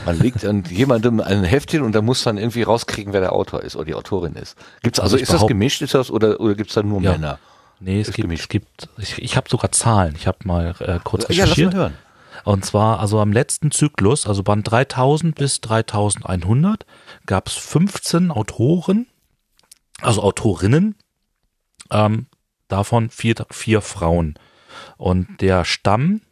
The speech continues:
Speaker 2: der da geschrieben hat, waren zwölf, davon drei Frauen. Also es ist tatsächlich so, dass, ähm, es schon so eine Männerdomäne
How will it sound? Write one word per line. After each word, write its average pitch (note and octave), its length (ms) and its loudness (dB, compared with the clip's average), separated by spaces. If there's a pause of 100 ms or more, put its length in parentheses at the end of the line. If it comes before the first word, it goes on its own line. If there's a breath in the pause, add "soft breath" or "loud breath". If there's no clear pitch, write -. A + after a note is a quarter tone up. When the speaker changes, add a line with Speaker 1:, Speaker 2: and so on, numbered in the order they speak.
Speaker 2:
der B2 80 2
da B2+ 140 2
geschrieben A#2+ 420 -2
hat, - 160 -2
waren G2 380 2
zwölf, C3 600 0 (480 soft breath)
davon A2+ 460 2
drei E2 540 0
Frauen. D2 560 -6
Also D#2 160 -8
es - 60 -6
ist - 60 -10
tatsächlich - 440 -6
so, F2+ 160 2
dass, F2 260 -2 (520 loud breath)
ähm, E2 640 0 (180)
es D#2+ 80 -6
schon A2 220 2
so A2 60 2
eine F#2+ 120 4
Männerdomäne C#3+ 840 2